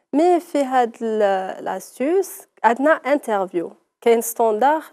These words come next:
عندنا نقدروا نونجستريو اون سول فوا.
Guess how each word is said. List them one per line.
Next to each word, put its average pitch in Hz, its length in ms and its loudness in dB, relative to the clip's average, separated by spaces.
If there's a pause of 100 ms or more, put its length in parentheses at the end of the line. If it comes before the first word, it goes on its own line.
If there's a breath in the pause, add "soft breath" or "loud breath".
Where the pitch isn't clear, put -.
عندنا 214 300 -4
نقدروا 226 520 -4
نونجستريو 208 840 -6 (480 soft breath)
اون 277 80 2
سول 240 280 2
فوا. 170 220 -4